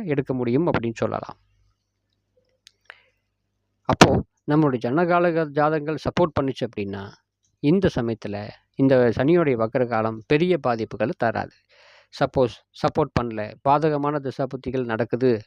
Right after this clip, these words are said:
அப்படின்னா, ஒரு எவ்வளவு தூரத்துக்கு நம்மளுக்கு வருமானம் வருதோ அந்த அளவுக்கு நம்மளுக்கு விரயமாகும். சிறு பகுதி நம்மளுக்கு கடன் ஏற்படும்.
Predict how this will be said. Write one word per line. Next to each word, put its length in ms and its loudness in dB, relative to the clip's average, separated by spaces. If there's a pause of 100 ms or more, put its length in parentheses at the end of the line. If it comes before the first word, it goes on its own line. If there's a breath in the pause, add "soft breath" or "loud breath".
அப்படின்னா, 440 -6 (540 loud breath)
ஒரு 220 6 (880)
எவ்வளவு 340 4
தூரத்துக்கு 380 -2
நம்மளுக்கு 340 0
வருமானம் 360 2
வருதோ 280 0 (340)
அந்த 260 2
அளவுக்கு 260 0
நம்மளுக்கு 320 0
விரயமாகும். 580 -2 (2500)
சிறு 340 6
பகுதி 320 0
நம்மளுக்கு 400 -4
கடன் 220 0
ஏற்படும். 400 -6